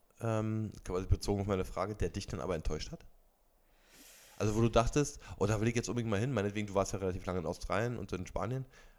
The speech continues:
"Oh, das sagen alle, da musst du mal hin und, oder das musst du mal gemacht werden." Oder du musst vielleicht, weiß ich mal, auf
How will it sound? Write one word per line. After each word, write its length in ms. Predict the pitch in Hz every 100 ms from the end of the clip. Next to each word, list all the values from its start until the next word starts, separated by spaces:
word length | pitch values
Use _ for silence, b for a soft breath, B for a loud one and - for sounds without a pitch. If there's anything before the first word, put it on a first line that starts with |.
| B
"Oh, 80 | 98
das 180 | 90 101 - -
sagen 280 | 101 98 113
alle, 200 | 113 127
da 120 | 110
musst 260 | 117 120 -
du 40 |
mal 80 | 98
hin 120 | 139
und, 140 | 135 -
oder 120 | 101
das 160 | - -
musst 180 | 110 -
du 60 |
mal 60 | 98
gemacht 280 | 90 107 -
werden." 120 | 131
Oder 80 | 95
du 80 | -
musst 240 | 107 -
vielleicht, 280 | 101 95 -
weiß 120 | 92
ich 160 | 92 -
mal, 320 | 87 85
auf 80 | 76